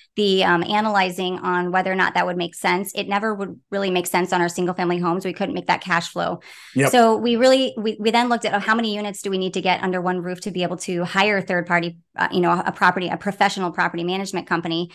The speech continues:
Speaker 1: um, because it was no longer working with our kids. And you're right, we weren't willing to sacrifice our time with our family to go on site to run to these properties because they're down the street from us. Um, we weren't willing to do that, um, and give up time with our kids or miss a soccer game or things like that. So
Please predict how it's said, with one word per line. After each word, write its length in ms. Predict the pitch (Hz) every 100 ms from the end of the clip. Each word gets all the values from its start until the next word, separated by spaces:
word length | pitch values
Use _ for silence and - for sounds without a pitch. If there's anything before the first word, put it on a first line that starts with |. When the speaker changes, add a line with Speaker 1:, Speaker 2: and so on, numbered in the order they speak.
| - - -
Speaker 1:
um, 160 | 175
because 400 | 175 190 202 180 -
it 80 | 196
was 160 | 190
no 120 | 190 180
longer 280 | 180 170 170
working 260 | 175 175
with 120 | 170
our 80 | 175
kids. 180 | 170 185
And 100 | 208
you're 120 | 220
right, 240 | 233 214 202
we 100 | 196
weren't 220 | 208 208
willing 220 | 208 202
to 80 | 196
sacrifice 720 | 196 180 190 175 175 175 - -
our 100 | 175
time 220 | 175 185
with 100 | 180
our 120 | 175
family 480 | 170 190 190 185 180
to 120 | 180
go 140 | 196 180
on 180 | 175 175
site 300 | 190 180 -
to 80 |
run 180 | 185 190
to 40 | 190
these 180 | 180 175
properties 420 | 190 180 180 180
because 260 | 185 196
they're 120 | 180 175
down 240 | 180 185
the 60 | 175
street 320 | - 196 190
from 160 | 185
us. 280 | 180 175 - -
Um, 100 | 180 180
we 60 |
weren't 160 | 190 196
willing 160 | 220 214
to 160 | -
do 140 | 196 202
that, 280 | 202 185 - - - - -
um, 240 | 190 180 180
and 240 | 202 190
give 120 | 185 190
up 100 | 190
time 180 | 196
with 120 | 190 185
our 100 | 180
kids 240 | 202 180
or 60 | 185
miss 180 | 180
a 60 | 196
soccer 340 | - 180 175
game 180 | 175 175
or 80 | 175
things 200 | 175 175
like 140 | 170
that. 220 | 180 175 -
So 240 | 220 196